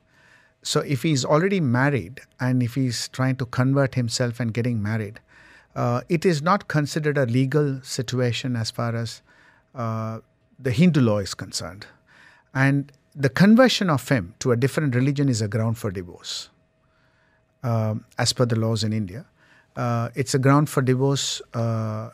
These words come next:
if, if one of the spouses has converted their religion.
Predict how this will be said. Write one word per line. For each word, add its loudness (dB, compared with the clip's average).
if, -6
if -8
one 2
of 0
the 0
spouses -2
has -2
converted -2
their -6
religion. -12